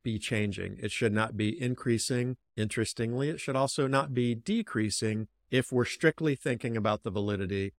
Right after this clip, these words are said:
of Little's Law. We want the average age of the whip to be the same, basically. We, we don't want it to be increasing or decreasing. This assumption is one that isn't very well understood,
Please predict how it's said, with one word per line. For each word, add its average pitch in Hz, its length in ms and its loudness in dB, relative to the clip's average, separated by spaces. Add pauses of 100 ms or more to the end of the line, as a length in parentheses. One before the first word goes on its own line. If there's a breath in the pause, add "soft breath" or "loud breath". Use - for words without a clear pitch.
(120)
of 98 120 0
Little's 101 360 0
Law. 117 360 2 (240)
We 110 220 4
want 110 360 -2
the 101 220 -2 (100)
average 170 680 2
age 123 580 2 (120)
of 120 360 2
the 143 100 2
whip 104 260 0 (260)
to 101 760 -2 (160)
be 98 220 2
the 95 140 -2
same, 98 360 -2 (120)
basically. 104 520 -6
We, 104 260 0
we 104 100 2
don't 98 160 2
want 98 120 0
it - 60 -8
to - 60 -8
be 104 80 4
increasing 95 420 -2
or 95 60 -2
decreasing. 98 500 -6 (220)
This 233 180 12
assumption 180 720 8
is 123 260 6
one 135 540 8
that 123 300 4 (400)
isn't 214 400 8
very 170 280 10
well 151 300 6
understood, 120 640 2